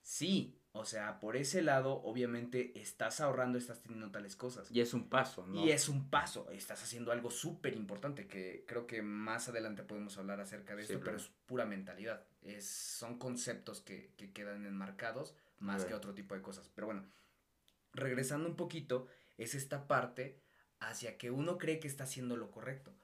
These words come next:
Speaker 1: pero es que
Speaker 2: Sí.
Speaker 1: existen diferentes cosas que no dependen de nosotros, no depende totalmente de el vecino o de la vecina, o sea, realmente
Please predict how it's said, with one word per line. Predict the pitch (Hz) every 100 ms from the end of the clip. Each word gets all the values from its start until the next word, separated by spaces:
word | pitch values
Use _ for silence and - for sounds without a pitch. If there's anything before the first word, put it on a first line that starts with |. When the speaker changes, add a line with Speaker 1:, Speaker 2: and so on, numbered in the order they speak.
| _
Speaker 1:
pero | 123
es | 123
que | - 180
Speaker 2:
Sí. | 139
Speaker 1:
existen | 139 - 190 196 - 113 110 123 -
diferentes | 117 110 120 117 135 143 170
cosas | - 131 123 127 - -
que | 135
no | 170
dependen | 233 220 185 139
de | 120
nosotros, | 113 101 170 98 - - _ _ _ _
no | 110 131
depende | 170 170 143 135
totalmente | 131 123 120 113 117 113 104 113
de | 107 101 98 101 98 -
el | 104 104 104 101 98
vecino | 107 98 - 160 165 131 123 117
o | 95 101
de | 98
la | 98
vecina, | 95 147 127 -
o |
sea, | 104 113 110
realmente | 107 127 143 131 131 139 131